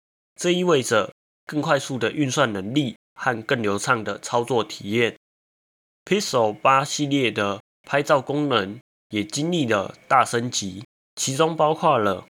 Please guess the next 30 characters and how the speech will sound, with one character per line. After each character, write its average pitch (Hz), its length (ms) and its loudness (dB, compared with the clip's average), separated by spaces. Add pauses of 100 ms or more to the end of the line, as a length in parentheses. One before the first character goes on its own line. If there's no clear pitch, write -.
(640)
Audio 139 520 2
Magic 139 340 0
Eraser， 123 920 2 (180)
运 180 180 0
用 190 220 4
了 117 180 6
A 135 140 0
I 143 160 4
技 143 240 -4
术 131 260 0
消 135 280 2
除 110 340 -8 (160)
录 165 160 6
影 98 160 -2
中 131 240 0
的 110 240 2 (360)
环 117 200 0
境 147 180 2
杂 104 300 0
音， 123 260 -2 (400)
确 175 200 0
保 117 200 2
您 107 220 -4
的 135 260 4
影 104 160 -6
片 127 320 0
声 120 280 -2
音 117 180 -4
清 113 260 -6
晰。 104 320 -6